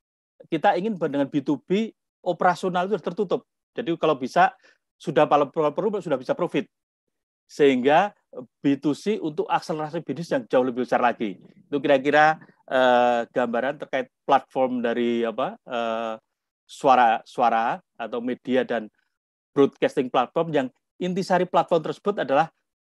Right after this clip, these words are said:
online platform yang, yang di dalamnya adalah combining the best online media technology. Jadi kalau kita membayangkan itu seperti salah satu yang menarik itu adalah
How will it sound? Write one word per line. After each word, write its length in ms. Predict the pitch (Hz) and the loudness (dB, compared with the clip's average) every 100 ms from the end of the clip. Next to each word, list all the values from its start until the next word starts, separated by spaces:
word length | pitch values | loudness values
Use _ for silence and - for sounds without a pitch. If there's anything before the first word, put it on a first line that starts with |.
| - | 0
online 320 | 165 156 151 | 2 2 2
platform 560 | 151 139 165 165 196 _ _ - | 0 0 -2 -4 -4 _ _ -6
yang, 320 | 127 131 120 _ _ _ | -2 -2 -4 _ _ _
yang 240 | 139 139 131 | 0 2 2
di 80 | 120 | 4
dalamnya 640 | 131 123 113 139 175 190 _ _ _ _ 147 | 4 4 2 0 -4 -6 _ _ _ _ -6
adalah 360 | 143 143 156 _ _ | 2 2 2 _ _
combining 640 | 180 165 143 139 180 185 131 | 2 4 4 4 2 -6 -6
the 80 | 127 | -6
best 240 | - 170 - 160 | 0 0 0 -6
online 400 | 147 156 175 170 | -4 -2 -2 -4
media 400 | 156 135 135 120 | -4 2 2 2
technology. 560 | 135 135 120 107 147 _ _ - | 0 0 0 -4 -8 _ _ -12
Jadi 400 | 104 117 113 110 _ _ _ _ _ - | -6 -4 -4 -6 _ _ _ _ _ 2
kalau 240 | 135 139 | 4 4
kita 160 | 147 143 | 2 0
membayangkan 720 | 143 123 120 113 139 156 170 _ - - - | 0 0 2 0 -2 -2 -4 _ -20 -20 -8
itu 560 | 127 120 156 156 160 147 | -8 -2 2 2 2 -2
seperti 640 | - 131 143 - 143 139 - - - | -8 -4 -4 0 -2 -2 -8 -20 -4
salah 240 | 151 143 | 2 2
satu 240 | 151 139 | 2 2
yang 160 | 156 127 | 2 2
menarik 320 | 131 120 151 | 0 -2 -4
itu 80 | 135 | -6
adalah 320 | 135 123 127 | -6 -4 -6